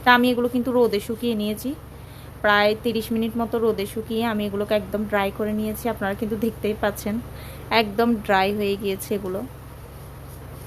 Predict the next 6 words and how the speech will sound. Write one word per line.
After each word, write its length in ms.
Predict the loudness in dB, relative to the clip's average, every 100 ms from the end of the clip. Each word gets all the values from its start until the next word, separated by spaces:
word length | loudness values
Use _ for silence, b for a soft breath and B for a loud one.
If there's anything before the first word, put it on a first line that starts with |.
| -14 -14 -12 -8 -4
হাজব্যান্ড 320 | -2 0 -2 -4 B B B 4
এই 120 | 4
জাতীয় 300 | 6 4 2
খাবারগুলো 520 | 0 2 2 4 2 2
খায় 200 | -2 -4
না। 180 | -2 -6